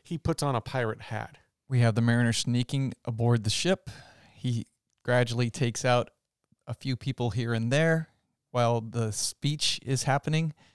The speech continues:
Speaker 2: And then eventually we get to this point that I really, really enjoy where Nord has to listen to Enola yammer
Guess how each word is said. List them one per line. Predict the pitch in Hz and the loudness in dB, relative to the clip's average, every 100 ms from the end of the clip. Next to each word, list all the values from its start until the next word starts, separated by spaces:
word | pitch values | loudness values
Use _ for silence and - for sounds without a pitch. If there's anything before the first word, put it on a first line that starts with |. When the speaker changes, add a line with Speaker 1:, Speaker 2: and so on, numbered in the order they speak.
| _ _ _ - | _ _ _ -6
Speaker 2:
And | 131 120 | 0 2
then | 123 | 2
eventually | 120 120 143 - 135 135 131 - - | 2 2 2 2 2 2 2 -2 -6
we | 127 117 | -2 -2
get | 127 127 | -2 -2
to | - | -4
this | 110 117 | -4 -4
point | - - 123 117 | -6 -2 0 0
that | - 107 | -2 -2
I | 113 | -2
really, | 113 127 131 123 | 0 0 2 2
really | 117 117 113 | 2 2 2
enjoy | 110 110 113 110 | 2 2 2 2
where | 110 113 110 107 - - - - _ - | 2 0 2 0 -6 -20 -20 -20 _ -16
Nord | 117 117 127 135 135 | -4 0 4 4 2
has | 107 120 117 - | 0 0 0 -2
to | 107 | -10
listen | 101 120 131 131 143 139 131 143 | -6 0 0 2 0 0 0 -2
to | - 113 110 107 - _ _ _ _ _ 113 | -6 -4 -2 -4 -8 _ _ _ _ _ 0
Enola | 110 113 123 127 127 123 - _ 110 | 4 4 4 4 4 0 -6 _ -10
yammer | 113 113 117 123 | -2 0 2 0